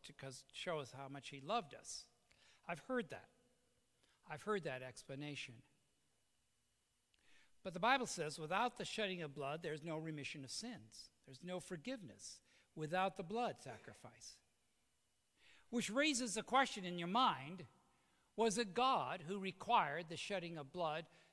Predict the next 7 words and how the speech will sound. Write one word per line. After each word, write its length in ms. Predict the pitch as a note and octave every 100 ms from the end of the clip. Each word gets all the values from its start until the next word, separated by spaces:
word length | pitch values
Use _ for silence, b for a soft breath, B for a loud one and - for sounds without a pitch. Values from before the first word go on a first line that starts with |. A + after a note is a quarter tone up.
| _
to 220 | - G3+ - -
somehow 500 | - C4+ A#3+ G#3+ G#3 -
awaken 520 | G3+ F3+ G#3+ A#3 G#3+
his 220 | G3+ F#3+ G3
mercy? 460 | C4+ D4+ - A#2+ - - _ _ _ _ -
Somehow 380 | E3 D3+ F3
to, 80 | F3